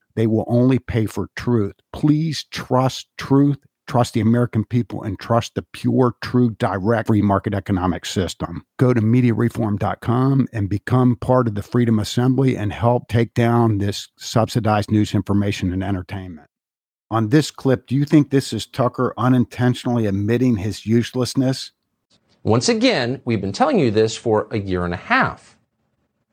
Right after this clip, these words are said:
Speaker 2: And now it's completely confirmed. There doesn't seem to be a debate about it. Masks don't benefit children. They actively harm children. Child development experts are weighing in and saying, "Oh, yes, long-term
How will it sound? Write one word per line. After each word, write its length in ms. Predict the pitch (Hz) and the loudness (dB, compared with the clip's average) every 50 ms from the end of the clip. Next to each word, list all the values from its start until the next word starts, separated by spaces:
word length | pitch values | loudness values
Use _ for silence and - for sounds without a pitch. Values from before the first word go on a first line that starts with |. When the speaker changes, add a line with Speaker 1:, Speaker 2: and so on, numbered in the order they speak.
| _ - | _ 0
Speaker 2:
And 120 | 117 117 | 2 2
now 180 | 113 104 98 98 | 2 2 0 -2
it's 140 | 95 - | -6 -8
completely 400 | - - 117 - 240 269 240 - | -10 -10 -4 -2 0 0 0 0
confirmed. 460 | 113 117 92 87 - 90 87 90 - - | -2 -2 -4 -4 -4 -4 -4 -4 -4 -4
There 100 | - 101 | -4 -2
doesn't 300 | - 156 208 277 277 - | 0 -2 -2 -2 -4 -2
seem 200 | - 147 123 107 | 0 0 0 0
to 100 | - 95 | -2 -4
be 120 | 76 101 | -2 -2
a 60 | 104 - | -2 -2
debate 260 | - - - 294 277 | 0 0 2 2 2
about 280 | 180 - 85 - - | 0 -2 -4 -6 -6
it. 120 | - - _ _ _ _ _ _ _ _ _ _ _ _ | -10 -16 _ _ _ _ _ _ _ _ _ _ _ _
Masks 300 | - 147 160 175 - - | -2 0 0 0 -4 -2
don't 200 | - 123 165 214 | -2 -2 0 2
benefit 340 | - 220 208 196 - 190 - | 0 0 0 0 -2 -4 -6
children. 420 | - - 98 85 85 101 101 143 - - _ _ | -4 -6 -6 -6 -4 -6 -8 -8 -10 -14 _ _
They 80 | - | 2
actively 380 | 123 113 110 - - 107 107 98 | 2 2 0 -2 -4 -2 -2 -2
harm 360 | 87 - - 220 330 370 339 | -2 0 0 0 0 0 -2
children. 460 | - - - 73 65 - 92 113 156 - _ _ _ _ _ | -4 -4 -6 -8 -8 -8 -12 -12 -12 -14 _ _ _ _ _
Child 200 | - - 147 123 | 0 0 0 0
development 420 | 113 110 127 156 180 - 175 131 - - | 2 0 0 0 0 -2 -4 -4 -2 -4
experts 420 | 117 - - - 123 113 110 - | -6 -6 -4 -2 -2 -2 0 2
are 80 | 110 101 | 0 0
weighing 320 | 92 95 101 101 101 104 | 2 2 2 2 2 0
in 80 | 104 95 | 0 -2
and 80 | 92 | -2
saying, 220 | - 123 104 92 - | -2 -2 -2 -2 0
"Oh, 120 | - 139 | 0 2
yes, 360 | 226 254 185 - - - - - _ _ _ _ _ _ _ _ _ | 2 2 0 -2 -6 -12 -20 -20 _ _ _ _ _ _ _ _ _
long-term 640 | 104 104 113 135 160 160 - 220 220 220 226 214 214 | 0 2 2 2 0 0 0 0 0 0 0 -4 -6